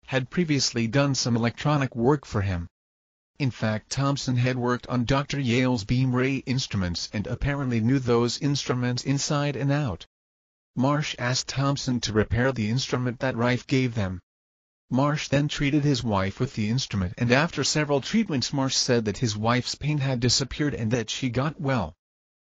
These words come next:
Marsh and Crane were so impressed with the miraculous results achieved with the frequency instrument that they decided to persuade Rife to work with them to build frequency instruments and get them into doctors' hands to help people who were suffering from incurable diseases.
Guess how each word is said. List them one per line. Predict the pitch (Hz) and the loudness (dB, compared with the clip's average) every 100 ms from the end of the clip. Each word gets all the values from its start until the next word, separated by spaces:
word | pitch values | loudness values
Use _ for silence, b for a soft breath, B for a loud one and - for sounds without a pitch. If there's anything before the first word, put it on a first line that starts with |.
| _ | _
Marsh | 123 143 151 - - | 0 2 0 -4 -4
and | 104 | -4
Crane | - 139 143 131 | -2 -2 0 2
were | 113 | 0
so | 98 - 156 | 0 0 0
impressed | 135 - 131 123 | 0 0 -2 0
with | 127 113 | -4 -2
the | |
miraculous | 107 104 110 135 139 110 98 - | 0 0 0 0 -2 -2 -2 -2
results | 107 101 104 117 | 0 2 2 0
achieved | 113 - - 135 120 | -4 -2 -2 -4 -4
with | 113 | -4
the | 123 | -4
frequency | - 165 127 104 - 123 | -2 -4 -2 -4 0 0
instrument | 131 - 127 123 120 | 0 0 -2 -2 0
that | 120 123 | -2 0
they | 113 | -2
decided | 110 - 127 135 139 127 | 0 -2 -2 -2 -4 -2
to | 147 | -4
persuade | 127 104 131 143 120 | -2 -2 0 0 2
Rife | 120 139 139 | 2 2 0
to | - | -4
work | 117 131 131 131 | 0 0 0 -2
with | |
them | 127 143 135 | 0 0 0
to | 131 | -2
build | 120 147 127 | 0 0 0
frequency | 160 165 127 104 - 120 | -2 -2 -2 -2 0 0
instruments | 131 - 98 87 85 - | 0 0 -2 -2 -4 -2
and | 139 113 | -2 2
get | 175 170 | 0 2
them | 120 120 | 0 0
into | 120 123 | -2 0
doctors' | 123 135 - 135 131 | 2 0 0 -2 0
hands | 127 123 120 | 0 0 0
to | - 123 | 0 0
help | 143 127 | 0 -2
people | - 139 139 | -2 0 2
who | 127 113 | 2 0
were | 110 123 | 0 0
suffering | - 180 165 110 107 | 0 0 -2 -2 -2
from | - 120 | 0 2
incurable | 117 - 135 135 135 135 | 0 0 0 2 0 0
diseases. | 139 160 170 120 87 85 | 0 2 0 0 -2 -6